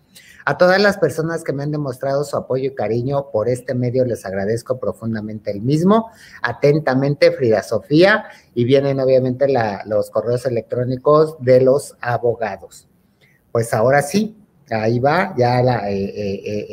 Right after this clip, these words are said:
el tema legal en contra de los que resulten responsables, ¿no? De todo este asunto.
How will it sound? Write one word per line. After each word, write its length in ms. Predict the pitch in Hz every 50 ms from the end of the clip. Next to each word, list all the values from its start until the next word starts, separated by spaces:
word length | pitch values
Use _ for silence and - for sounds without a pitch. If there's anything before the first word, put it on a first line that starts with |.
| 101
el 140 | 98 98 -
tema 280 | - 127 123 131 131 123
legal 540 | 120 107 101 98 120 131 160 190 214 202 - - - _ _ -
en 140 | 113 113
contra 420 | 110 - 127 127 127 123 139 143 139
de 140 | 131 123 120
los 220 | 110 107 101 -
que 500 | - 120 110 104 104 104 98 95 95 - _ -
resulten 500 | 113 117 - 135 120 113 131 127 127 120
responsables, 920 | 117 120 120 - - 127 127 131 - 180 180 202 233 233 220 202 214 170
¿no? 160 | 170 175 196
De 100 | 190 143
todo 240 | - - 143 143 147
este 220 | 147 147 - 156
asunto. 560 | 147 147 - 165 156 151 151 170 180 180 -